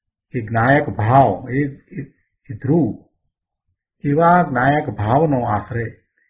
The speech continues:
એમ અહીંયા સમજવાનું છે. એમ તો ખરેખર તો જ્ઞાયક ભાવ માત્ર વસ્તુ અને એની અનંત શક્તિઓ એટલે ગુણો અને પર્યાય એ ત્રણેયનું અસ્તિત્વ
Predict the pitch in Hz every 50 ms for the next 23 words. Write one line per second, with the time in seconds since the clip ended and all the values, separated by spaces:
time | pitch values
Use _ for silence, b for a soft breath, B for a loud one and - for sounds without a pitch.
0 | _ _ _ - 151 156 170 175 143 120 120 120 123 127 131 - - 104 104 101
1 | 104 101 98 98 98 98 104 - - 131 143 147 _ _ _ _ _ _ _ _
2 | _ _ _ _ _ _ _ _ _ _ _ _ _ _ _ _ _ _ _ -
3 | - 117 113 113 - 139 139 139 - 120 113 123 - - 139 131 - - 151 156
4 | 139 113 107 101 104 117 123 131 127 110 107 110 113 127 139 139 139 139 - -
5 | _ _ _ _ _ _ _ _ - 113 107 113 - - 123 113 117 113 - -
6 | - 156 156 160 175 180 - _ _ _ _ _ _ _ _ _ - 143 135 127
7 | 113 117 123 139 143 131 117 127 143 143 139 127 - - 117 - - - 143 139
8 | 135 135 135 - 131 - 101 107 110 127 143 156 165 160 147 135 127 120 - -
9 | 117 123 135 139 139 131 127 123 - - 110 110 123 135 143 143 123 107 107 -
10 | - 151 147 - 170 160 131